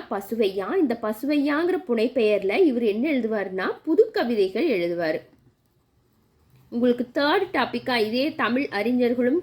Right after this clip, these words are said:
தமிழ் தொண்டும், அந்த த-, தலைப்புலயே வந்து உங்களுக்கு மூணாவது தலைப்புல புது கவிதைன்னு சொல்லி பசுவையாங்கிற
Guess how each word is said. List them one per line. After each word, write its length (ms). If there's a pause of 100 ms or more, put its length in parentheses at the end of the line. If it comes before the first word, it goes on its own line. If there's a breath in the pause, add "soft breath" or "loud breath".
தமிழ் 320
தொண்டும், 400 (360 loud breath)
அந்த 240 (120)
த-, 340
தலைப்புலயே 640
வந்து 260 (100)
உங்களுக்கு 320 (100)
மூணாவது 400
தலைப்புல 300 (120)
புது 140 (100)
கவிதைன்னு 460
சொல்லி 220 (180)
பசுவையாங்கிற 760